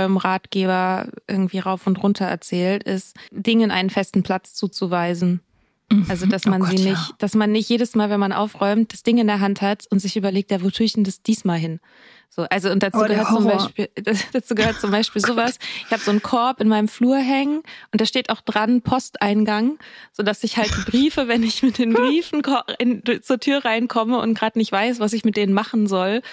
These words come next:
Speaker 1: oder keine Lust habe, was mit denen zu machen, dann kommen die einfach erstmal da rein. Dann weiß ich halt, da sind die Briefe, wenn ich mal einen suche. Ist auch sehr hilfreich. Ist auch sehr hilfreich, dass es einfach dran steht, was es ist, weil dann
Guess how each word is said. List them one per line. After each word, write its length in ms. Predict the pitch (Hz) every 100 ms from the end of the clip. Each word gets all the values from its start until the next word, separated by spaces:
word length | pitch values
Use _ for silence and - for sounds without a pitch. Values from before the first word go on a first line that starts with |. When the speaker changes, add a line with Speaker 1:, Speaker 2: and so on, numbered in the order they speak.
| - -
Speaker 1:
oder 220 | 190 190
keine 240 | - 202
Lust 240 | 202 247 -
habe, 120 | 202
was 160 | 196 214
mit 160 | 196
denen 160 | 196 196
zu 160 | -
machen, 260 | 185 190 226
dann 100 | 202
kommen 200 | 247 247
die 100 | 233
einfach 200 | 208 226
erstmal 260 | 226 - 214
da 120 | 196
rein. 400 | 190 165 170 170 - - - -
Dann 180 | 202
weiß 300 | 190 196 233
ich 140 | 233 220
halt, 340 | 208 202 - _
da 280 | 196 196 202
sind 240 | 196 202 - _ _ 196
die 80 |
Briefe, 480 | 180 202 202 170 170 -
wenn 160 | 196 185
ich 100 | -
mal 140 | 180
einen 200 | 180 180
suche. 360 | 180 180 170 - _ _ _ _
Ist 120 | - -
auch 140 | 175
sehr 220 | - 185
hilfreich. 520 | 180 175 - - 185 - -
Ist 200 | 226 240
auch 100 | 220
sehr 160 | 202 214
hilfreich, 380 | 240 - 196
dass 160 | - 196
es 100 | 190
einfach 240 | 180 175
dran 300 | - 185 185
steht, 300 | 202 202 190
was 160 | 185 -
es 120 | 185
ist, 320 | - 240 -
weil 240 | 185 185 - 208
dann 480 | 196 190 185 185